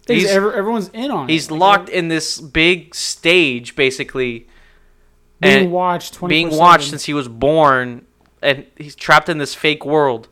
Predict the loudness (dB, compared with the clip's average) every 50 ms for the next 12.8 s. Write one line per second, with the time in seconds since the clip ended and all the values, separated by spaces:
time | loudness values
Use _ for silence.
0 | _ -10 -6 -2 0 0 -2 -2 -6 _ -20 -20 -20 -20 -20 -20 _ -2 2 6
1 | 6 6 6 4 0 -2 -2 -4 -4 -2 0 0 0 0 0 0 0 0 -2 -2
2 | -2 -4 -4 -6 -10 -10 -6 -2 0 0 2 2 0 0 -2 -4 -4 -2 0 0
3 | 0 -2 -4 -2 2 4 4 4 4 2 2 2 2 0 -2 -8 _ _ _ _
4 | _ _ _ _ _ _ -4 -2 -2 -2 -2 -4 -8 -10 -8 -2 0 0 2 2
5 | 2 0 -2 -6 -10 -10 -10 -10 -6 -4 -4 -2 0 0 -2 -2 -2 -8 -8 -4
6 | 0 2 4 4 4 2 2 0 0 2 2 0 0 0 0 -2 -2 -2 -2 -6
7 | -8 -4 2 4 4 4 4 0 -2 -2 -2 0 0 -2 -6 -6 -6 -6 -6 -6
8 | -6 -4 -4 -6 -6 -6 -8 -14 _ _ _ _ _ _ _ _ _ _ _ _
9 | _ _ _ _ _ -4 -4 -2 -2 -2 -2 -2 0 2 0 0 0 -4 -10 _
10 | _ _ _ _ _ _ _ _ _ _ _ _ _ -4 -4 -4 -4 -6 -6 -4
11 | -4 -6 -4 -2 -2 -2 -2 -4 -8 -12 -14 -16 -16 _ -10 -4 -2 0 0 0
12 | -2 -2 -4 -4 -6 -6 -4 -4 -2 -2 -2 -4 -10 -20 _